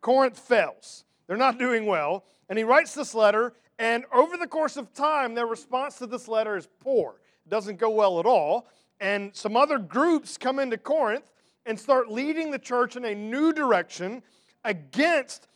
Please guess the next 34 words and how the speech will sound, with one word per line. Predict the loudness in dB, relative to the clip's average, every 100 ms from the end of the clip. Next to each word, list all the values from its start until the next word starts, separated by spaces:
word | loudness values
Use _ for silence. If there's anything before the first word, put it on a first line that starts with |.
| _ _
the | -4
Apostle | 0 2 0 -2 -10
Paul. | 2 2 2 -2
Now, | -8
it's | -10
important | -8 -2 -2 -2
to | -10
note | -8 -8 -8
that | -8 -10 _ _ -10
this | -8 -4
new | -4 -2
direction | 4 4 4 -2 -8 -8 -14 _ _ _ -8
isn't | -2 -2 -2 -2
just | -2 0 0
a | -2
change | 0 -2 0
in | -4 -4 -6
leader. | -6 -6 -10 _ _ _ -12
It's | -4
not | -2 0
a | -2
change | -2 -2 -2
in, | -2 -2 -4 _ -4
"Well, | 0 2 0 _
I | -6
used | -4 -6 -2
to |
like | 0 0
John | 0 -2 -4
MacArthur | -2 0 0 0 -4
and | -2
now | -2 -2
I |
prefer | -2 -6 -2 -2